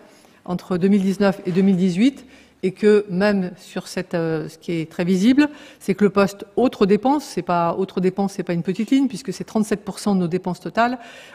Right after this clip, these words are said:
on a augmenté, on a augmenté de six virgule cinq pour cent. Donc, euh, ne serait-ce que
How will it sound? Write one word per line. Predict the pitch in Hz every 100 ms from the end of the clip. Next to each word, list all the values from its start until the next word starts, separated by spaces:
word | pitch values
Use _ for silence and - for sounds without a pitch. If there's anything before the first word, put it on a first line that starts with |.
| -
on | 185 190
a |
augmenté, | 170 185 185 180
on | 170
a | 175
augmenté | 165 175 175 233
de | 196 185 -
six | - - 254 202
virgule | 190 185
cinq | 220 196
pour | 185
cent. | - 165 - - _ _ 175
Donc, | 185 - 185
euh, |
ne | 175
serait-ce | 180 196 180 -
que | 190 180